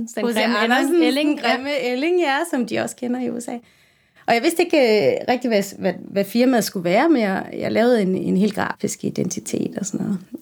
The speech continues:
Speaker 2: og tænkte, at så kunne jeg have mig et afsæt, når jeg nu boede i U S A, til at putte et eller andet ind i det der. <laughs> Og, øhm, jamen, så, så, øh, så, så, så, så gik det jo, øh, sådan set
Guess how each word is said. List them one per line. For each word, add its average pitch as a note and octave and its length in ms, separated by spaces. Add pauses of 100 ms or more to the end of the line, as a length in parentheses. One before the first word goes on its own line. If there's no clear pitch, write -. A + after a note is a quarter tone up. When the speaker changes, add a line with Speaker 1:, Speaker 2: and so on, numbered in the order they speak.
Speaker 2:
og F#3 120
tænkte, F#3+ 380
at - 220
så G#3 120
kunne G3+ 140
jeg F3+ 120
have F#3 140
mig G#3 160
et E3+ 120
afsæt, - 600 (540)
når G3+ 120
jeg F#3 80
nu F3+ 120
boede F#3 300
i F3 40
U - 140
S - 100
A, C4+ 120 (160)
til - 260
at - 360 (580)
putte E3+ 140
et F3 40
eller F#3 100
andet F3+ 140
ind D4+ 160
i - 20
det - 160
der. - 200 (680)
<laughs> - 760
Og, F3+ 320
øhm, E3+ 440 (580)
jamen, A#3 200
så, A#3+ 140 (220)
så, F4 500
øh, - 420
så, C#4+ 320
så, D4+ 420
så, D4 260 (240)
så B3+ 180
gik C4 260
det B3+ 160
jo, C4+ 380
øh, G3 260
sådan G#3+ 180
set - 180